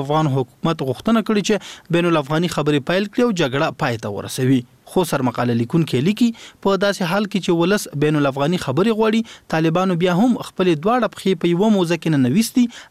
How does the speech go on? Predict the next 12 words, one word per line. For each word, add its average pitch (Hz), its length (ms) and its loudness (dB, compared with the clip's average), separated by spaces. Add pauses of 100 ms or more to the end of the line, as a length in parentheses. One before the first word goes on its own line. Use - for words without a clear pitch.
(120)
او 202 200 2
د 170 120 2
افغان 170 280 0
حکومت 165 360 -4
پر 151 180 0
ځای 220 240 2
له 139 120 0
امریکا، 123 320 0 (400)
روسانو، 208 460 0 (320)
عربانو 185 480 2 (160)
او 156 60 0 (100)
ایرانیانو 160 580 2